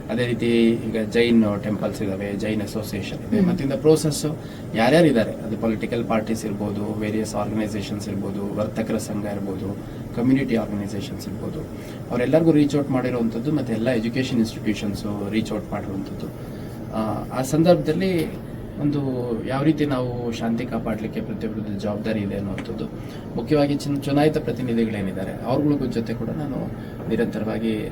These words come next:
Speaker 1: ಚರ್ಚೆ ಮತ್ತೆ ಸಮಾಲೋಚನೆಯಲ್ಲಿ ಇದ್ದೇ ಇದ್ದೀನಿ. ಆ, ಮತ್ತೆ ಸಾರ್ವಜನಿಕರಿಗೂ ಕೂಡ ಸೆನ್ಸಿಟೈಸ್ ಮಾಡುವಂಥ ಕೆಲಸ.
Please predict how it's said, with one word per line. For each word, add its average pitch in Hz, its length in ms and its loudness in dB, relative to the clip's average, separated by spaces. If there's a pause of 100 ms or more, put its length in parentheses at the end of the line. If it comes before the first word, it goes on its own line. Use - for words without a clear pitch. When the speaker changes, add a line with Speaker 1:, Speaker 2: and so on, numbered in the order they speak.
(100)
Speaker 1:
ಚರ್ಚೆ 113 600 -2
ಮತ್ತೆ 147 240 -4
ಸಮಾಲೋಚನೆಯಲ್ಲಿ 107 680 -2
ಇದ್ದೇ 98 140 -2
ಇದ್ದೀನಿ. 95 280 -4 (640)
ಆ, 104 200 -2
ಮತ್ತೆ 107 240 -4
ಸಾರ್ವಜನಿಕರಿಗೂ 127 720 2
ಕೂಡ 117 160 -4
ಸೆನ್ಸಿಟೈಸ್ 113 580 -2
ಮಾಡುವಂಥ 101 320 -4
ಕೆಲಸ. - 340 -6